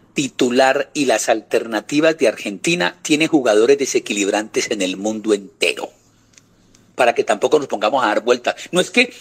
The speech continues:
en la época de Maradona sí era Maradona y uno que otro, pero usted ve línea por línea de la selección argentina, desde ese arquero, que no les puede gustar a algunos o a algunos otros no, pero ese señor Dibu Martínez es desequilibrante.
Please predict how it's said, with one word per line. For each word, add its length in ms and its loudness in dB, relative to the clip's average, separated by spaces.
en 180 2
la 140 6
época 360 4
de 100 6
Maradona 480 4
sí 100 -2
era 140 4
Maradona 560 4
y 80 -8
uno 320 -4
que 140 0
otro, 240 -4
pero 180 4
usted 280 0
ve 240 4
línea 640 0
por 180 2
línea 500 -2
de 120 4
la 100 4
selección 560 -2
argentina, 680 -2
desde 300 2
ese 160 0
arquero, 480 0
que 160 -2
no 120 -2
les 220 4
puede 360 0
gustar 420 -4
a 40 2
algunos 520 -2
o 60 2
a 20 2
algunos 360 -2
otros 280 0
no, 220 0
pero 180 0
ese 160 2
señor 360 0
Dibu 260 2
Martínez 480 -2
es 60 -2
desequilibrante. 880 -2